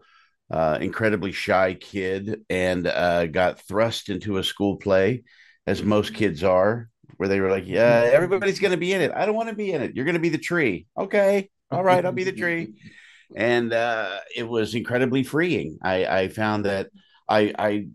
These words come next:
Speaker 1: didn't have to be, uh, shy or scared because this wasn't me. This
Speaker 2: Mm-hmm.
Speaker 1: was this, this thing that I was portraying. It was a great escape. And, uh, I, I followed that through,
Speaker 2: Mm-hmm.
Speaker 1: uh, school, through high school,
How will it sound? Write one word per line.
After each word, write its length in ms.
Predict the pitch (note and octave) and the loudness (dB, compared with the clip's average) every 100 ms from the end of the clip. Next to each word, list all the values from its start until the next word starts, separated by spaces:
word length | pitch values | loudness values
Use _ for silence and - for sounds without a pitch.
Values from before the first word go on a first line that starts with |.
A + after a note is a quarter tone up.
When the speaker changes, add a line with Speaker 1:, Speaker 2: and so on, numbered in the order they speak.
| _ _ | _ _
Speaker 1:
didn't 200 | B2 A2+ | -6 -4
have 180 | B2 G#2 | -4 -4
to 40 | |
be, 380 | A2 A#2 A2+ G#2+ | -2 0 0 0
uh, 460 | G#2+ G#2 F#2 E2+ C2 | 2 4 4 2 -2
shy 400 | - - G2+ A2+ | -4 0 0 0
or 140 | B2+ F2+ | -2 -4
scared 460 | - G#2+ A#2 C3+ | -4 0 2 0
because 580 | F#2+ F2 G2+ G2+ F2 D#2+ | -4 -2 0 0 -4 -12
this 260 | A1+ G2 - | -8 -8 -6
wasn't 320 | G2 F#2+ F#2+ | -4 -2 -2
me. 460 | F2 B2 F3+ D#3+ E3 _ - _ | 0 2 4 2 -2 _ -20 _
This 260 | A#2 A2 A2+ | -8 -4 -2
Speaker 2:
Mm-hmm. 80 | G#2+ | 0
Speaker 1:
was 240 | G#2+ G#2+ | 0 0
this, 300 | - G#2+ - | -2 -6 -6
this 260 | - A2 - | -4 -4 -4
thing 300 | - G3+ F3 | -4 -2 0
that 120 | A2 | 2
I 120 | F#2+ | 2
was 140 | F2 E2+ | 0 -4
portraying. 680 | - F2+ G2+ F2 D#2 D2 - - - - - | -10 -10 -4 -2 -2 -6 -12 -20 -20 -18 -2
It 80 | D#3 | 0
was 140 | D3 | 2
a 20 | |
great 200 | C#3 D3+ | 2 2
escape. 480 | D3 - E3+ G2+ - - | 2 0 0 0 -4 -6
And, 340 | G#2+ A2+ A2+ G#2+ | -2 0 0 2
uh, 300 | G#2+ G#2+ G2 - | 2 2 0 -6
I, 220 | F2+ G2+ | -6 -2
I 140 | F#2 G#2 | -2 -2
followed 400 | - B2 A2 D#2+ | -2 0 0 0
that 220 | D#2+ C#2+ _ | -2 -4 _
through, 380 | - F#2+ F#2+ F#2 | -10 -6 -4 -6
Speaker 2:
Mm-hmm. 260 | A2+ G#2+ G2+ - - _ _ _ | -8 -16 -20 -20 -20 _ _ _
Speaker 1:
uh, 280 | - B2+ B2+ | 0 4 4
school, 400 | A#2 - D#3 D#3 | 2 2 4 4
through 180 | D#3 C3 | 2 -4
high 220 | B2+ C3+ | -2 -2
school, 580 | C#3 - C#3 C#3+ D3 D3 | -2 -4 -2 0 0 -2